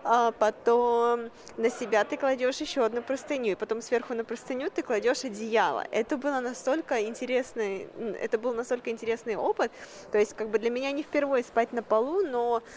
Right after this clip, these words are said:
вот именно в такой атмосфере в Японии это был абсолютно новый опыт. И вот здесь сейчас я так обрадовалась, когда увидела татами, потому что на них можно посидеть.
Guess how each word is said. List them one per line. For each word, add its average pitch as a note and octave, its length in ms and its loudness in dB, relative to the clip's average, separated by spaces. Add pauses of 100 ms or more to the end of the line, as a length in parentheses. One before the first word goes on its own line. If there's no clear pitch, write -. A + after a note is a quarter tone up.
(140)
вот A#3 240 4
именно A#3+ 280 -4
в - 300 -14
такой A#3 760 6
атмосфере B3 760 -4
в A3+ 80 -10
Японии G#3+ 560 -4 (120)
это G#3 180 0
был G#3+ 120 0
абсолютно A3 460 -4
новый G3+ 280 0
опыт. - 420 -2
И G3 80 0
вот G3+ 120 -2
здесь G#3+ 220 -2
сейчас - 540 0
я A3 280 2 (100)
так B3+ 160 0
обрадовалась, A3 440 4
когда F#3+ 240 0
увидела F#3+ 320 -2
татами, G#3 420 -2
потому G3+ 300 -6
что - 160 -6
на G3 80 -6
них A3 220 -8
можно A3+ 240 -4
посидеть. F#3+ 540 -4